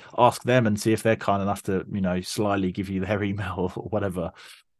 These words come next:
Um, which is, which is how I've done it with a couple of things, like the Marco Carola email. He, I think he, um, doesn't necessarily go, I think he might, 'cause he's so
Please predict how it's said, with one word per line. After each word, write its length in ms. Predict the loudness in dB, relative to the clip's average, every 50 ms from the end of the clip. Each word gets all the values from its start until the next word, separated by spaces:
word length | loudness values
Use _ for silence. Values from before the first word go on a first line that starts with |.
| -10
Um, 540 | -4 2 4 4 4 4 2 0 0 -2 -2
which 240 | -2 -6 -8 -8 -10
is, 180 | -10 -10 -12 -10 -6
which 200 | -6 -6 -6 -6
is 240 | -10 -10 -12 -12 -8 -6
how 380 | -4 -4 0 2 2 4 4
I've 120 | 4 2 2
done 140 | 0 0 0
it 80 | -2
with 100 | -4 -8
a 40 | -8
couple 320 | -6 -6 -6 -6 -6 -8
of 80 | -8 -6
things, 320 | -6 -4 -4 -4 -2 -2
like 140 | -4 -4 -4
the 40 | -6
Marco 320 | -4 -2 -2 -2 -4 -6
Carola 460 | -10 -4 0 2 2 4 4 2 2 0
email. 420 | 0 -2 0 -2 -2 -2 -4 -6 _ _ _ _ _ _ _ _ _ _ _ -2
He, 440 | 2 4 4 4 4 2 0 -4 _ _ _ _ _ 0
I 80 | 2
think 280 | 4 6 6 6 6 4
he, 340 | 2 4 6 6 8 8 8
um, 480 | 8 6 4 2 2 2 0 -2 -6 _ _ _ _ _ _ _ _ _ _ _ _ _ _ _ _ _ _ _ _ _ _ _ _ _ _ _ _ 4
doesn't 300 | 4 6 6 4 2 2
necessarily 580 | 2 0 0 0 -4 0 2 4 4 4 4 2
go, 380 | 2 2 4 4 4 2 0 -2
I 60 | -6
think 200 | -2 0 0 0
he 100 | 0 0
might, 360 | 2 2 2 2 2 -2 -4
'cause 140 | -2 -2 0
he's 180 | 0 0 -6 -6
so 240 | -8 -4 -2 -2